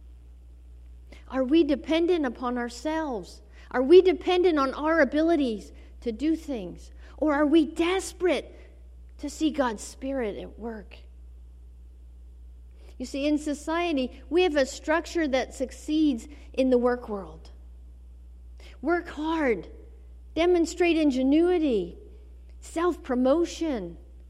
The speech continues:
Align yourself with powerful people. Network socially and get noticed. Get ahead. Fawn over those important people.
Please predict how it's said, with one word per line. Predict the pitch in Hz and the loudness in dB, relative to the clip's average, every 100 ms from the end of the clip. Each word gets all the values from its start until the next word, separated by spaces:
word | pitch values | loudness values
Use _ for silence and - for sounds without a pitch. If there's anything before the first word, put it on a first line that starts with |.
| - - - - - - - - - - | -20 -20 -20 -20 -20 -20 -20 -20 -14 -4
Align | 269 320 392 381 | 0 2 4 2
yourself | 330 349 339 339 | 2 2 2 0
with | 330 | -4
powerful | 277 262 247 226 220 | -4 -6 -6 -4 -4
people. | 220 285 294 269 220 180 - - - - - - - - - - - | -2 -4 -4 -6 -8 -10 -14 -20 -20 -20 -20 -20 -20 -20 -20 -20 -4
Network | 262 370 302 320 254 | 0 2 2 2 0
socially | - 294 339 - 330 277 | 0 2 2 0 0 0
and | 226 | 0
get | 285 240 | -2 0
noticed. | 254 262 320 370 349 226 - - - - - - - - - - - - - - - - - | 2 4 4 4 2 -2 -8 -16 -20 -20 -20 -20 -20 -20 -20 -20 -20 -20 -20 -20 -20 -20 -8
Get | - 370 | 0 2
ahead. | 349 254 349 381 320 196 - | 2 0 0 2 0 -2 -8
Fawn | 311 349 381 | -6 -4 0
over | 339 381 359 320 | 2 2 2 2
those | 285 285 | 2 2
important | 254 240 285 302 262 240 | 0 -2 -4 -4 -4 -8
people. | - 302 330 311 233 180 | -6 -6 -4 -6 -8 -10